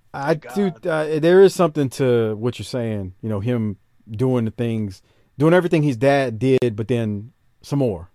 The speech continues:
Speaker 1: Like, that way
Speaker 2: Right.
Speaker 1: he's, you know, got that legacy. Uh,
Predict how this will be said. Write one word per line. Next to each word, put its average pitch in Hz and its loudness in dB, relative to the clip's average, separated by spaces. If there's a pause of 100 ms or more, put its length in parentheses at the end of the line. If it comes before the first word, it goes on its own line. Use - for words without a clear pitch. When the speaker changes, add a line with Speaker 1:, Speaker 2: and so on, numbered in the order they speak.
(140)
Speaker 1:
Like, 107 -6
that 110 -4
way 107 -2
Speaker 2:
Right. 107 -2
Speaker 1:
he's, 101 -10 (480)
you 113 -8
know, 110 -2
got 110 0
that 104 -4
legacy. 107 -4 (640)
Uh, 104 -4